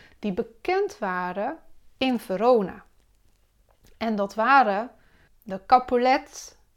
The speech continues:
en die andere familie, vraag me even niet de naam, maar dat waren dus twee daadwerkelijk rivaliserende families uit Verona. Die familie Capello,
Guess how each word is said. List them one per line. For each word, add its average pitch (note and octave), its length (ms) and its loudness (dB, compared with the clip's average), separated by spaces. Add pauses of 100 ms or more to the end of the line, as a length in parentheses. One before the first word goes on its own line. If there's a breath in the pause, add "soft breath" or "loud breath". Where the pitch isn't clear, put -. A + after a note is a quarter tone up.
(420)
en G3+ 220 -4
die G3 200 -4
andere A3+ 340 -2
familie, G3+ 760 -4 (320)
vraag F3 260 -18
me - 60 -18
even F3 240 -12
niet F3+ 180 -14
de C4 60 -2
naam, E4 220 -6 (480 loud breath)
maar A#3+ 180 0
dat A#3 200 -2
waren B3 540 0
dus A#3+ 640 -4 (140)
twee B3 600 -2 (140)
daadwerkelijk G#3+ 640 -2
rivaliserende G#3+ 880 -4
families A3 680 -8 (140)
uit F#3+ 220 -2
Verona. F3+ 520 -6 (480)
Die A3 420 -4
familie E4+ 800 -2
Capello, A#3+ 960 -2